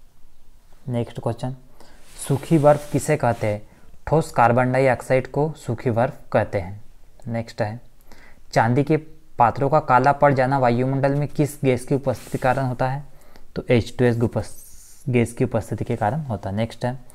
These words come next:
तीसरी कक्षा को किस सेल के रूप में निरूपित किया जाता है? एम सेल के द्वारा।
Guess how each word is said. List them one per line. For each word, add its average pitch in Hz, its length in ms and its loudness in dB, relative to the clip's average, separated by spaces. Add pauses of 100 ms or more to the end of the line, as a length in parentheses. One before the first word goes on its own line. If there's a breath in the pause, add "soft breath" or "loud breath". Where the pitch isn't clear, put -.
(360 loud breath)
तीसरी 143 260 2
कक्षा - 360 2
को 143 140 -2 (360)
किस 156 240 2
सेल 135 200 2
के 147 120 2
रूप 135 120 0
में 147 100 0
निरूपित 135 440 -2
किया 139 100 2
जाता 127 240 2
है? 143 160 -6
एम 120 160 2
सेल 113 240 0
के 170 120 0
द्वारा। 104 460 -2